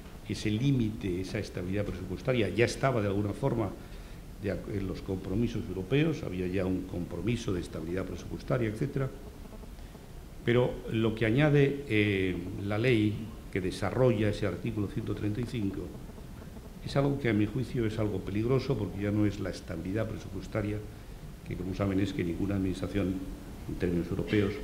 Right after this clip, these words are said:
pueda pasar más allá del tres por ciento del déficit público,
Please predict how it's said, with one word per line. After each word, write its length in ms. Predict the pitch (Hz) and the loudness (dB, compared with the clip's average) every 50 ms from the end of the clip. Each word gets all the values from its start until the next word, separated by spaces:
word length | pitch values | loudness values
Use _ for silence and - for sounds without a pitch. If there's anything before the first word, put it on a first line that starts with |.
| - - - - - - - - - - - | -6 -8 -8 -8 -10 -10 -10 -10 -8 -4 2
pueda 220 | 104 98 98 104 101 | 4 4 4 4 4
pasar 340 | 95 95 - 104 92 90 | 2 2 2 0 0 2
más 220 | 95 95 92 - - | 0 -2 -2 -2 -2
allá 320 | 87 90 95 104 101 98 | -2 0 2 2 2 2
del 180 | 98 92 85 85 - | 2 0 -2 0 2
tres 200 | - 113 107 101 | 4 4 4 4
por 200 | - - 104 98 | 2 0 0 0
ciento 380 | - - 117 110 107 101 110 90 | 2 2 2 4 4 2 0 -2
del 120 | 85 87 | -2 -2
déficit 280 | 90 87 85 95 85 87 | -2 -2 -2 -2 -4 -4
público, 560 | - 127 127 120 117 110 104 113 120 117 113 | -4 -2 -2 0 0 0 0 0 0 0 -2